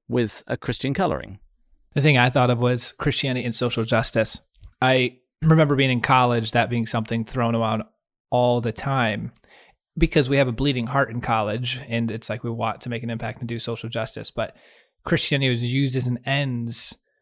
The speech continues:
Speaker 2: rather than a, no, it was a means to an end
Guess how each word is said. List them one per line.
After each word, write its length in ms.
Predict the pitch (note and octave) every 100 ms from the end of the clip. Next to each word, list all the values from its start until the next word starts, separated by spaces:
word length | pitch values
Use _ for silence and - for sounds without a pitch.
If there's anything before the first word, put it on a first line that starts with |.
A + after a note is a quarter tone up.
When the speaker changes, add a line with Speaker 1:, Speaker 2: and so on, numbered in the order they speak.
| _ -
Speaker 2:
rather 240 | C3 C3+
than 360 | B2 B2 A#2 A#2 - - _ _ _ _ _
a, 380 | B2 A#2+ A#2 B2 - _ _ _ _ -
no, 120 | D3+
it 40 |
was 120 | C3 B2
a 40 |
means 380 | A#2 C#3+ E3+ C#3
to 140 | -
an 100 | B2+
end 520 | B2 C3 B2 A#2 A2